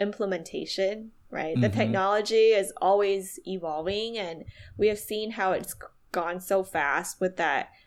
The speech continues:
Speaker 1: Singaporean startup company. What was it that made the culture meat?
Speaker 2: Mm-hmm.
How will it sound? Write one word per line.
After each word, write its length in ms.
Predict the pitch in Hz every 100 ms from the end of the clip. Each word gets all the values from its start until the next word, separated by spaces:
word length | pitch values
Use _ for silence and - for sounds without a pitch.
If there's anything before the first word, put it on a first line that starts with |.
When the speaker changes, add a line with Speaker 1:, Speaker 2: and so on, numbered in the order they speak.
| _
Speaker 1:
Singaporean 640 | - 202 202 190 190 190 185
startup 400 | 170 147 170 -
company. 560 | 208 202 214 226 226
What 180 | 190 175
was 160 | 165 160
it 300 | 175 - 165
that 160 | -
made 180 | 170 170
the 60 | 160
culture 420 | - 165 - 175
meat? 360 | 170 180 - 127
Speaker 2:
Mm-hmm. 400 | 117 101 110